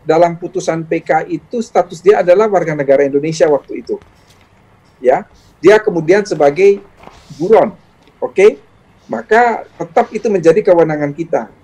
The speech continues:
Untuk dugaan tindak pidana lainnya yang belakangan, pemalsuan, kemudian apa namanya, em, melarikan diri, lalu kemudian dugaan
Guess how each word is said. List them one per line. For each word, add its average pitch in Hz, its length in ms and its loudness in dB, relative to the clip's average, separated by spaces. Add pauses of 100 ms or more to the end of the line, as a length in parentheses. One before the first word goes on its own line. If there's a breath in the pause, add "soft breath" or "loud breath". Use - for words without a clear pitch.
(480)
Untuk 226 320 2
dugaan 208 400 2
tindak 202 320 2
pidana 185 320 2
lainnya 208 400 2
yang 180 160 -2
belakangan, 175 640 -2 (560)
pemalsuan, 139 880 -2 (240)
kemudian 135 800 0
apa 147 320 -4
namanya, 139 480 -4 (160)
em, 123 560 -2 (1200)
melarikan 139 400 2
diri, 165 400 -2 (320)
lalu 139 240 2
kemudian 147 480 0
dugaan 135 560 -4